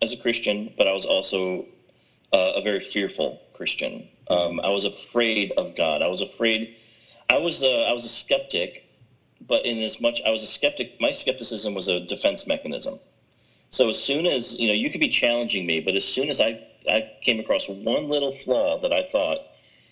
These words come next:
Speaker 1: in what you were bringing me or your theology, then I could just, I could dismiss everything.
Speaker 2: Right.
Speaker 1: And so I just, I, I dismissed everything because I didn't want to have to change. I didn't want to,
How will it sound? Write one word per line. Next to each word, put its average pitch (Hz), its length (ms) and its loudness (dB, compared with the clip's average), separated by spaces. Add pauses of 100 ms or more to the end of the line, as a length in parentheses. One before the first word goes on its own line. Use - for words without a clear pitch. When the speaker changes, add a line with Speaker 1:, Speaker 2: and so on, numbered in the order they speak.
(200)
Speaker 1:
in 95 180 2
what 98 160 0
you 107 80 -2
were 98 80 -2
bringing 104 300 0
me 90 100 0
or 90 40 0
your 92 180 -2
theology, 98 480 0
then 92 100 2
I 92 60 0
could 92 160 -6
just, - 200 -4
I 98 100 4
could 95 160 -8
dismiss 95 340 -2
everything. 82 400 -4 (320)
Speaker 2:
Right. 92 360 -8
Speaker 1:
And 101 320 2
so 113 160 2
I 110 140 0
just, - 200 -2
I, 110 220 0
I 117 100 2
dismissed 139 500 -2
everything 117 240 0
because 107 180 -2
I 104 60 0
didn't 120 260 -2
want 98 260 -4
to - 60 -4
have 87 180 -2
to - 80 -14
change. - 460 -6
I 92 60 0
didn't 101 340 -2
want 101 380 0
to, 85 420 -4